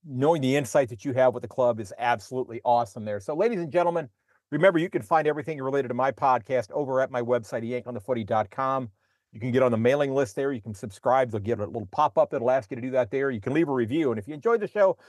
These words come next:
I do hope you'll take a couple of minutes and leave a review for the podcast. It'd be absolutely awesome. If you wanna help out the podcast, you certainly can click on that Buy Me a Coffee button and help out the podcast that way. And, uh, anything there that goes right back into the podcast, although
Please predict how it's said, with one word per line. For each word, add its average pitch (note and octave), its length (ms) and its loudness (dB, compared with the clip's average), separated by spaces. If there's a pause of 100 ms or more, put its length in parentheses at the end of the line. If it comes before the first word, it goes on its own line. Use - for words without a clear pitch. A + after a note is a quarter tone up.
(200)
I D3+ 60 4
do G3+ 160 0
hope F3+ 160 -2
you'll D3+ 100 -2
take G#3 220 -4
a - 40 -12
couple C#3+ 240 -2
of A#2+ 60 -2
minutes B2 240 -2
and B2 100 -10
leave C#3+ 140 -6
a D3 60 -6
review B2 260 -4
for B2+ 80 -14
the A2 80 -10
podcast. A#2 460 0
It'd A2 100 -6
be A#2 100 -2
absolutely A#2+ 520 0
awesome. C3 440 2 (360)
If B2 160 -4
you C#3 80 2
wanna C3 160 2
help C3+ 240 2
out C#3 160 4
the C3+ 80 -4
podcast, C3+ 400 -4
you A#2+ 80 -8
certainly C3 340 -8
can G#2+ 160 -10
click C#3+ 280 -2
on B2+ 120 0
that A2+ 160 -2
Buy B2+ 180 4
Me A#2 120 -2
a F#2+ 40 -2
Coffee C#3+ 340 0
button D#3 340 0 (340)
and A2 140 -4
help B2 200 0
out A#2+ 120 -2
the A2 60 -6
podcast A#2 540 -2
that C3+ 240 2
way. C#3 300 2 (520)
And, G#2+ 260 -6
uh, G#2 320 2 (680)
anything C3 380 -2
there B2+ 260 2
that A#2 200 -12
goes A#2 260 -4
right B2+ 180 2
back C3 220 0
into B2+ 80 -6
the G#2+ 80 -6
podcast, B2+ 560 0
although A#2+ 380 -2